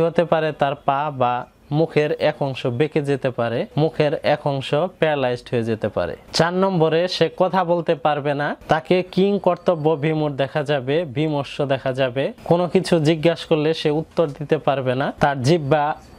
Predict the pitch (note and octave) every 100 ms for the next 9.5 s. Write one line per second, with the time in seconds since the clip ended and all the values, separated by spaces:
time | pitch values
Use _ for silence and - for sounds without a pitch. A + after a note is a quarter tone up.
0 | F3+ F#3 F3+ E3 C#3+ C#3+ D#3 C#3 C3 D3
1 | A3 C3+ D3 F#3+ - C3+ - F3 F3 -
2 | D#3+ D3+ - D3 B2+ A#2+ G#2 A2 - -
3 | E3 - G3 F#3 D#3+ D#3+ E3+ B3 - C3
4 | D#3+ F3 F#3 F3+ E3 D#3 - D#3 D3 D#3+
5 | - D3 F3 - C#3+ C#3 C#3+ D3+ D3 C#3
6 | C#3 - C#3+ D3 - D#3+ A#3+ - E3 E3
7 | C3 A2+ B2+ - - D#3+ F3+ F#3 F3+ E3
8 | D3 G3 - - E3 F3 D#3 - F3 -
9 | E3+ - E3 E3 -